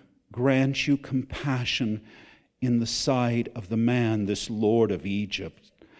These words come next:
so that he will release to you your brother, Simeon, and Benjamin. And as for me, if I am bereaved of my children,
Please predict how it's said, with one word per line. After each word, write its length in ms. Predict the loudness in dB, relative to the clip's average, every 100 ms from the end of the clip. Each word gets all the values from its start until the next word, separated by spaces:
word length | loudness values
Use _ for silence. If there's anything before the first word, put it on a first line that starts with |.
| -20 -14
so 140 | -4 0
that 220 | 2 0
he 300 | -2 2 4
will 260 | 6 6
release 720 | 8 10 10 10 8 4 -2 -8
to 200 | -2 2
you 280 | 4 6
your 340 | 6 6 6 4
brother, 720 | 2 2 2 2 2 0 -2 -6 -20 _ _ -14
Simeon, 920 | -8 -4 -2 -2 0 0 -2 -6 -10 _ _ _ _ _ _ _ _ _ _
and 400 | 0 2 2 0
Benjamin. 920 | -2 0 2 2 0 -2 -4 -10 -14 -18 _ _ _ _ _ _ _ _ -20 -20 _
And 140 | 2 6
as 380 | 8 8 6
for 240 | 2 2 4
me, 720 | 8 8 8 6 0 -6 -12 _ _ _ _ _ _ 2
if 220 | 2 4
I 160 | 4
am 200 | 6 6
bereaved 680 | 4 2 2 2 0 -2 -6 -4
of 180 | -4 0
my 340 | 0 4 2 0
children, 1080 | -4 0 2 2 0 -4 -4 -4 -6 -10